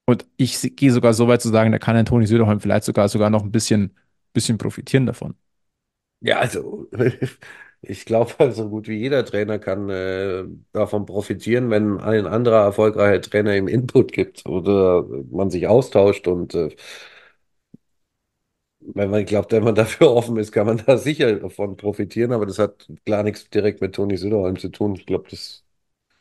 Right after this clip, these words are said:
Speaker 2: würde dreizehn anderen D E L-Trainern ähnlich gehen. Ähm.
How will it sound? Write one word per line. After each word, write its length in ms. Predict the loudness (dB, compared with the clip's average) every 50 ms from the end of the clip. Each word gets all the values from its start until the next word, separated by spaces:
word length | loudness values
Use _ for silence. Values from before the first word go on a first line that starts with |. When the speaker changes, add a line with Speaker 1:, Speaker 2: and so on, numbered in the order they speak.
| _ _ _ _ _ _ -16
Speaker 2:
würde 460 | -6 0 2 4 6 6 6 6 4
dreizehn 460 | 0 -4 -2 0 2 2 2 0 0
anderen 300 | 0 0 0 0 0 0
D 200 | 0 0 2 2
E 40 | 2
L-Trainern 960 | 2 2 0 -2 -4 -6 -4 -4 -4 -2 -2 -4 -2 -2 -2 -2 0 -2 -2
ähnlich 340 | -2 -2 -2 -2 -4 -6 -6
gehen. 300 | -6 -6 -6 -6 -8 -12 _ -16 -12
Ähm. 360 | -12 -10 -10 -12 -12 -14